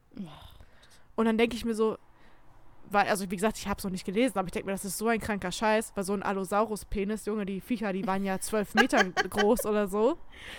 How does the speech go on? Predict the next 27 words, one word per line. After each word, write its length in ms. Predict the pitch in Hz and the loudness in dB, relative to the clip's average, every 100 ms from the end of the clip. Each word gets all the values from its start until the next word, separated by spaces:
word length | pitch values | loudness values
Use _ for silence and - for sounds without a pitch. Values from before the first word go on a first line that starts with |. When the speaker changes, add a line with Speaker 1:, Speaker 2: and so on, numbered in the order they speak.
| - 302 | -6 2
Speaker 1:
Ja. 160 | 294 | 6
Speaker 2:
Der 140 | - 247 | 6 6
wird 120 | - | 6
ja, 180 | 247 - - - | 4 4 -6 -2
der 100 | 220 | 0
wird 120 | 247 | 6
ja 80 | 233 | 6
allein 260 | 226 233 247 | 8 6 4
schon 280 | 247 214 196 | 0 -2 2
zwei 220 | 226 226 | 4 4
Meter 240 | 240 214 | 4 2
Penis 340 | - 254 262 208 | 2 2 2 0
oder 180 | 196 | 0
so 140 | 190 190 | 0 0
haben. 220 | 208 226 330 - | 0 0 -2 -2
Wie 180 | 214 208 - | -2 -2 8
willst 240 | - - | 8 8
du 40 | 233 | 4
das, 360 | 240 302 262 - 262 | 6 4 2 -2 -4
wie 140 | 233 220 | -2 4
willst 240 | 269 269 | 4 4
du 80 | 233 | 0
das 320 | 233 285 - | 2 2 2
denn 280 | 254 247 247 | 4 4 2
in 180 | 226 214 | -2 0
einem 220 | 196 180 | 0 -2
Buch 400 | - 269 349 | 0 0 0